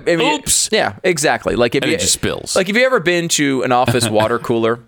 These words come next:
Speaker 1: there's
Speaker 2: Yeah.
Speaker 1: always a little puddle of water on the ground. Somebody spilled a little
Speaker 2: Yeah.
Speaker 1: bit. That happens with
Speaker 2: Same
Speaker 1: oil.
Speaker 2: with the o-,
Speaker 1: That's
Speaker 2: oil
Speaker 1: a strategic
Speaker 2: reserve.
Speaker 1: oil reserve. You go
Speaker 2: Okay.
Speaker 1: there to fill it up to give to the American consumer. Some's gonna spill on the ground.
Speaker 2: Okay.
Speaker 1: Okay. Um, some, uh, you know, may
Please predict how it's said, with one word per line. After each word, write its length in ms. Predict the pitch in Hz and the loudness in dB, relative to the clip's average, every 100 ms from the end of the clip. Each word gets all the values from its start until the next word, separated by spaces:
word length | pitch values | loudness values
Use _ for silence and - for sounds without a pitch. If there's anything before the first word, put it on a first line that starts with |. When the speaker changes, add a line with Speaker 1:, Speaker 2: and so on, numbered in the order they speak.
| _ | _
Speaker 1:
there's 120 | 208 214 | -2 0
Speaker 2:
Yeah. 80 | 202 | 2
Speaker 1:
always 140 | 208 | 2
a 60 | 151 | 2
little 180 | 123 | 0
puddle 260 | 107 110 104 | 0 0 0
of 80 | 98 | 2
water 280 | 98 101 104 | 2 2 0
on 60 | |
the 80 | 98 | 0
ground. 320 | 104 104 131 | 0 0 0
Somebody 260 | - 196 170 | -2 0 0
spilled 320 | - - 127 | 0 0 2
a 40 | 113 | 2
little 160 | 123 | 2
Speaker 2:
Yeah. 180 | - 147 | 2 0
Speaker 1:
bit. 80 | 73 - - | -2 -12 -4
That 160 | 180 | -2
happens 300 | 190 190 170 | -2 -2 0
with 80 | 156 | 0
Speaker 2:
Same 120 | 131 139 | 2 0
Speaker 1:
oil. 100 | 85 | 0
Speaker 2:
with 80 | |
the 280 | 123 110 104 - | -2 -2 -4 -6
o-, 180 | - - | -12 -2
Speaker 1:
That's 180 | 104 104 | 0 0
Speaker 2:
oil 40 | |
Speaker 1:
a 20 | 101 | 0
strategic 420 | 98 95 101 139 | 0 0 0 2
Speaker 2:
reserve. 160 | 135 127 | 2 2
Speaker 1:
oil 60 | |
reserve. 260 | 101 101 87 - - | 0 -2 -2 -8 -6
You 80 | 135 | -2
go 120 | 131 | 0
Speaker 2:
Okay. 60 | 202 | 2
Speaker 1:
there 160 | 202 190 | 2 0
to 60 | |
fill 220 | 143 180 | 0 0
it 60 | 175 | 0
up 100 | 160 | 0
to 60 | 123 | -2
give 160 | 147 | -2
to 60 | 143 | -2
the 40 | |
American 280 | 139 135 131 | 0 0 0
consumer. 240 | 123 135 131 | -2 0 0
Some's 280 | - 139 123 | 0 -2 0
gonna 140 | 113 | 0
spill 260 | - - 98 | 0 0 0
on 60 | 92 | 0
the 60 | |
ground. 320 | 90 76 - - | -6 -8 -10 -4
Speaker 2:
Okay. 340 | 101 95 98 107 | -2 -2 -2 -2
Speaker 1:
Okay. 320 | 120 131 127 - - - - | 0 0 -2 -4 -20 -12 0
Um, 360 | 127 127 127 | 2 2 0
some, 760 | 120 - 180 214 170 180 196 - _ | -2 0 2 2 0 -2 -8 -12 _
uh, 600 | 113 151 147 147 147 147 - | -2 0 2 2 2 2 0
you 120 | 165 | 0
know, 220 | 147 170 | 0 0
may 680 | 139 143 165 160 156 220 | -2 0 2 2 2 0